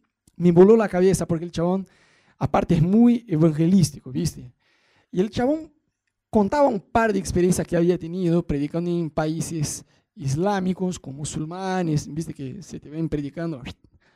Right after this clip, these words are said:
te vuela la cabeza. Y el chabón contaba experiencias que tuvo de decir: "Mira, hay un enfermo entre ustedes", para los inconversos, ¿no? "Bueno, oren para que Alá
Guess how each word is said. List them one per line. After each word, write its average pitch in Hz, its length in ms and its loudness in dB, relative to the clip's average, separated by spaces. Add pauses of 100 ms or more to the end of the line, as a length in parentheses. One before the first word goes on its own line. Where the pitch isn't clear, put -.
(100)
te 147 80 -8
vuela 165 200 2
la 156 140 -4
cabeza. 190 480 0 (420)
Y 165 120 0
el 208 100 4
chabón 262 220 2
contaba 220 320 2
experiencias 170 480 -4
que 123 80 -8
tuvo 170 280 -2
de 151 100 0
decir: 143 360 -6
"Mira, 170 340 -2
hay 208 140 -2
un 208 140 0
enfermo 190 320 0
entre 165 160 -4
ustedes", 170 580 0 (300)
para 147 180 -10
los 147 300 -2
inconversos, 151 580 -4
¿no? 196 220 -6 (260)
"Bueno, 147 360 -8
oren 220 360 -2
para 165 220 -6
que 170 180 -8
Alá 180 560 -6